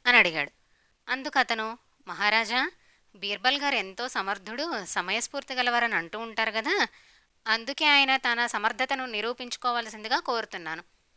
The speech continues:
ఈ పాత్రలో పంచదార, మట్టి ఉంది. మట్టి నుండి పంచదారను వేరు చేయాలి,"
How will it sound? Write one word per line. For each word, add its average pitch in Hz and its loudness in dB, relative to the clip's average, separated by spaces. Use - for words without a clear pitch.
ఈ 302 -2
పాత్రలో 269 6
పంచదార, 233 6
మట్టి 269 2
ఉంది. 196 -8
మట్టి 214 -2
నుండి 311 0
పంచదారను 269 6
వేరు 233 4
చేయాలి," 160 2